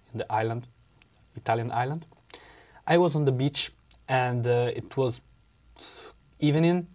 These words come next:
sev-, probably at s-, the, the last, last hour of the afternoon, seven o'clock, and I was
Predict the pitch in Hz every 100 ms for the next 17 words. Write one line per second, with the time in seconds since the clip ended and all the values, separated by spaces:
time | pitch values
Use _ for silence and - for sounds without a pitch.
0 | _ - - - 123 123 120 - _ 123
1 | 123 123 120 120 120 113 - - - _
2 | _ _ - - - - 123 120 123 120
3 | 120 127 - - - - - 127 120 -
4 | - 123 123 123 - 120 - - 123 -
5 | 135 135 147 - - - - 113 117 117
6 | - _ - - 131 - - _ - -
7 | - - - 156 151 143 139 135 123